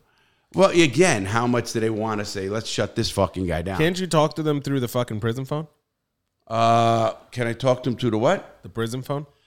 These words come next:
Speaker 1: Yeah, no, because the prison phones are all monitored.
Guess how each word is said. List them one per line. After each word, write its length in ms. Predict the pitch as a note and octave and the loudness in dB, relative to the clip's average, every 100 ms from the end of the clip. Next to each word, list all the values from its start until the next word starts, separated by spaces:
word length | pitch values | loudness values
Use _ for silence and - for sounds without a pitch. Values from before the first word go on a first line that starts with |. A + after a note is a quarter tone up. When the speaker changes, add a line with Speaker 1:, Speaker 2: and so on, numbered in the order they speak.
| _ _ _ _ _ - | _ _ _ _ _ -4
Speaker 1:
Yeah, 280 | B2+ C#3 C3 | 4 4 4
no, 480 | A#2+ B2+ B2+ F2+ F#2 - | 4 6 6 4 -2 -2
because 480 | G#2+ A2+ G#2+ G2+ - | 0 2 0 0 -2
the 160 | A#2 G#2 | 0 0
prison 380 | - D#3+ E3 | 2 2 2
phones 320 | C3+ B2 A#2 G#2+ | 0 0 0 0
are 100 | G2+ | -2
all 220 | G#2 G#2 | 2 2
monitored. 540 | F#2 E2 D2+ C#2+ B1+ | 0 -2 -6 -10 -16